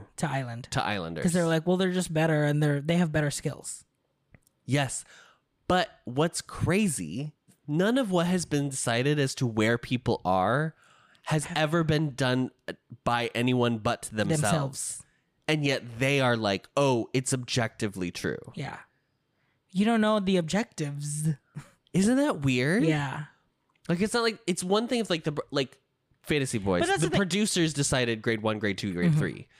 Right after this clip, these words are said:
Speaker 2: So then you're like, "Okay, well,
Speaker 1: Okay, you're
Speaker 2: that's
Speaker 1: beholden to
Speaker 2: their
Speaker 1: that.
Speaker 2: standards.
Speaker 1: Yeah.
Speaker 2: That's the producers, blah, blah, blah." They all just, like, and even, like, Sanu, who got in Island and then got sent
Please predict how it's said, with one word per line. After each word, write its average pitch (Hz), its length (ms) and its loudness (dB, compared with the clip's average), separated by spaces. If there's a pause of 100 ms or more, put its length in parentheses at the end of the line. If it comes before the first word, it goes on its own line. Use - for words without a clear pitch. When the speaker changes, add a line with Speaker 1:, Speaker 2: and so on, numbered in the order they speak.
(260)
Speaker 2:
So 151 180 -2
then 143 240 0
you're 131 120 4
like, 117 300 0
"Okay, 147 320 0
well, 127 140 2
Speaker 1:
Okay, 170 120 0
you're 127 100 2
Speaker 2:
that's 170 120 0
Speaker 1:
beholden 170 360 2
to 143 40 2
Speaker 2:
their 139 140 2
Speaker 1:
that. 139 140 0
Speaker 2:
standards. 110 480 0
Speaker 1:
Yeah. - 80 -8
Speaker 2:
That's 110 220 0
the 110 100 -4
producers, 101 420 -2
blah, 90 160 0
blah, 87 160 0
blah." - 100 -8 (420)
They 160 300 0
all 156 460 2
just, 147 260 -2
like, 117 200 -2 (340)
and 208 120 2
even, 233 280 2
like, 220 140 0
Sanu, 202 640 2 (260)
who 180 160 2
got 156 260 0 (140)
in 247 380 4
Island 110 600 -2
and 143 100 -2
then 139 140 0
got 117 220 -4
sent 147 240 -2